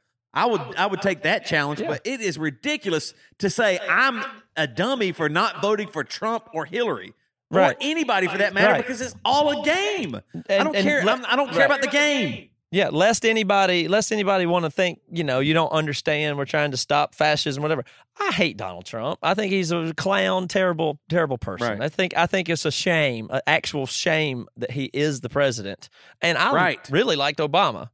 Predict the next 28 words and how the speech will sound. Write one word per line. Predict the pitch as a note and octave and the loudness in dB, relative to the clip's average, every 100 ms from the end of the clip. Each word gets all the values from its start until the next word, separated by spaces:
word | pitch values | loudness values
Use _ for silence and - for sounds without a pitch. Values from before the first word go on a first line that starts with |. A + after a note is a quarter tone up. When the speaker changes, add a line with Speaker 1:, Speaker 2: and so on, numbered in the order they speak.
| _ _ - | _ _ 0
Speaker 2:
as | C#3+ | 0
a | C3+ | 2
person, | - G3+ - A2+ | 2 2 2 -2
but | C3+ | 0
I | - | 2
don't | - B2+ | 0 0
know. | A2 | -2
I | C#3 | 0
mean, | C#3+ D3 - | 0 -2 -4
not | D3 E3 | -2 0
enough | D#3+ | 0
to, | D3 | 0
like, | C3+ - B2+ - | -2 -2 -8 -10
<laughs> | - - - | -10 -6 0
I | |
don't | D#3+ | 2
really, | C3+ D3 G3 E3 D3 - | 2 4 4 4 0 -2
I | D3 | -2
don't | D#3 - | -2 -2
care | - G#3+ C#3+ G2 A2 - - | 0 0 0 -2 -8 -14 -6
in | C#3 | -2
that | C#3+ C3+ | 0 0
regard, | C3 D3 C3 A2+ A#2 | 0 2 2 0 0
but | - | 0
it's | C#3 F3+ | -2 0
not | G3 E3+ | 0 2
that | D#3+ D3+ | 2 4
I'm | D3+ C#3 | 4 0